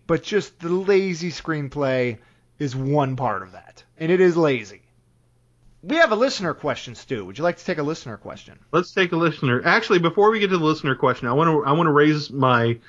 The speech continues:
Speaker 2: probably my biggest beef with this entire movie.
Speaker 1: Please do.
Speaker 2: So Katana is in this as Rick Flagg's bodyguard.
Speaker 1: Yes.
Speaker 2: Uh, which is a great idea. It's fine. Hey,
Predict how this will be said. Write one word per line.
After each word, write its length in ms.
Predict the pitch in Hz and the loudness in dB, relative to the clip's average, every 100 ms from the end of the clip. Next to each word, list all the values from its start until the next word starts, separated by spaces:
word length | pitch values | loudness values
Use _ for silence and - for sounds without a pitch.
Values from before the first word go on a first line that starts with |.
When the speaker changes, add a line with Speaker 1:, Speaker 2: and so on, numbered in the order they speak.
| - - _ - | -20 -20 _ 0
Speaker 2:
probably 380 | 180 226 190 151 | 2 4 4 4
my 160 | 139 | 2
biggest 580 | 113 120 131 160 - 127 | 2 2 2 0 -4 -2
beef 360 | 139 143 175 - | 2 2 0 -2
with 140 | 135 | -2
this 180 | 135 - | -2 -2
entire 400 | 127 139 127 127 | 0 4 4 4
movie. 380 | 120 117 135 160 | 2 2 2 2
Speaker 1:
Please 180 | 147 - | 2 2
do. 300 | 139 147 95 - - - - - | 2 -8 -12 -18 -20 -20 -20 -14
Speaker 2:
So 640 | - 170 151 151 147 147 147 | -2 4 6 6 6 4 -2
Katana 800 | - 147 - 170 175 139 123 117 | -4 -2 2 4 6 4 4 2
is 220 | 127 123 127 | 0 2 2
in 140 | 123 | 2
this 260 | 123 127 127 | 2 2 0
as 160 | 104 | 0
Rick 240 | 117 131 - | 0 0 0
Flagg's 580 | 131 123 123 120 117 | 2 4 4 0 -6
bodyguard. 800 | 131 120 117 127 131 127 135 147 117 | -4 0 2 4 4 4 4 2 -4
Speaker 1:
Yes. 320 | 104 - - - - - - - - | -12 -10 -10 -8 -10 -14 -20 -20 -2
Speaker 2:
Uh, 80 | 151 | 0
which 240 | 208 - | 2 0
is 60 | 220 | -2
a 20 | |
great 220 | 190 220 | 2 4
idea. 420 | 202 156 139 151 190 | 4 2 2 0 -6
It's 120 | 170 | -10
fine. 280 | 175 160 170 | -2 -2 0
Hey, 300 | 175 165 | 0 0